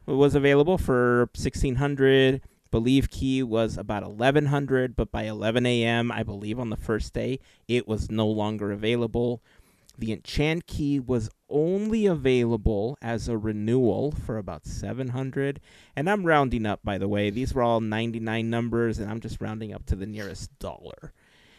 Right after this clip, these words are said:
Uh, and the Imagine key was four fifty. Um, the reason I'm asking about the crowds is because a lot of the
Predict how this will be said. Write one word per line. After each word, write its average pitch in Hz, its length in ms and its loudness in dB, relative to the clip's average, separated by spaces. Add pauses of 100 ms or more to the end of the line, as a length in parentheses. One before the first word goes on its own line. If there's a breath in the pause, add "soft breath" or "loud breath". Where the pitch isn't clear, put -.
(320 soft breath)
Uh, 107 300 0
and 131 80 2
the 139 60 4
Imagine 143 380 2
key 135 180 0
was 117 180 0
four 110 500 2
fifty. - 600 -8 (1600 soft breath)
Um, 135 580 4 (520)
the 147 140 4
reason 220 260 0
I'm 139 140 2
asking 131 300 2
about 110 260 0
the 107 80 -2
crowds 98 760 0
is 104 160 -8
because 107 760 -2 (680)
a 123 60 0
lot 120 240 0
of 196 120 -2
the 135 580 -2